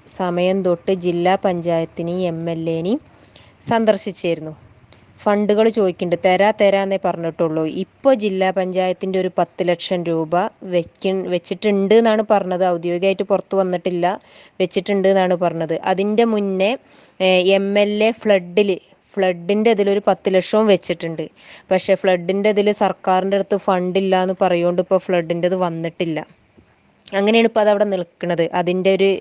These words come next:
നിജസ്ഥിതി. പിന്നെന്ന് പറഞ്ഞാല് അവരവിടെ അരിച്ചാല് നന്നാക്കി എന്നുള്ളത്. അരിച്ചാല് നന്നാക്കിയത്, ഉം, കഴിഞ്ഞ വർഷം ഞാന് ആ ഭാഗത്ത് കൂടെ അരിച്ചാല് നന്നാക്കിയതാണ്. ജെ സി ബി മാന്തിയിട്ട്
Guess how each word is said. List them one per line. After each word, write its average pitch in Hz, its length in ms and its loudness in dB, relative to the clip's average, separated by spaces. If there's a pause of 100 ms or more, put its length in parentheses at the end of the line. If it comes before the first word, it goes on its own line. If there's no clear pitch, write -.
നിജസ്ഥിതി. 170 640 -6 (680)
പിന്നെന്ന് 247 400 6
പറഞ്ഞാല് 220 480 2
അവരവിടെ 208 560 2
അരിച്ചാല് 190 500 0
നന്നാക്കി 175 560 -2
എന്നുള്ളത്. 165 440 -2 (340)
അരിച്ചാല് 233 640 2
നന്നാക്കിയത്, 196 1080 0
ഉം, 190 280 -4
കഴിഞ്ഞ 233 540 2
വർഷം 220 460 0
ഞാന് 196 460 0
ആ 190 120 -2
ഭാഗത്ത് 180 440 -2
കൂടെ 190 200 0
അരിച്ചാല് 180 420 0
നന്നാക്കിയതാണ്. 180 760 0
ജെ 175 260 0
സി 185 240 -2
ബി 208 300 -2
മാന്തിയിട്ട് 180 720 -2